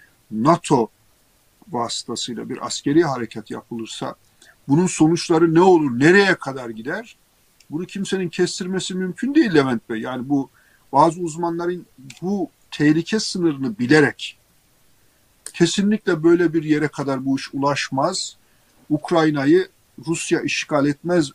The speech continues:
öngörüsünün, e, doğru çıkmadığını gördük. E, neden? Çünkü bir adım ötesi bunun nükleer savaşlardır.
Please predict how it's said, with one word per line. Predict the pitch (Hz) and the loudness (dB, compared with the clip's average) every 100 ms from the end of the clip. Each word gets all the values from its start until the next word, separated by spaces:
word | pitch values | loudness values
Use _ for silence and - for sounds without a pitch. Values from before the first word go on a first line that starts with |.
| - | 2
öngörüsünün, | 180 214 160 139 120 - 170 269 269 _ _ - - | 4 4 2 0 0 -6 -6 -6 -8 _ _ -20 -14
e, | 147 151 | -14 -2
doğru | 190 196 | -2 -2
çıkmadığını | - - 143 113 107 98 | -6 -8 -6 -4 -4 -6
gördük. | 107 - 156 - _ _ _ _ _ _ _ _ | -8 -8 -12 -16 _ _ _ _ _ _ _ _
E, | 143 147 | -2 4
neden? | 185 214 226 | 6 6 4
Çünkü | - 190 - 220 - _ _ _ _ _ _ _ _ | -2 -6 -6 -8 -10 _ _ _ _ _ _ _ _
bir | 247 285 | 2 4
adım | 214 208 | 4 2
ötesi | 180 160 170 190 | -4 -8 -14 -12
bunun | 196 240 | -10 -6
nükleer | 220 - 208 196 | -6 -4 -4 -4
savaşlardır. | - 165 147 - 131 98 107 | -4 -6 -6 -10 -14 -16 _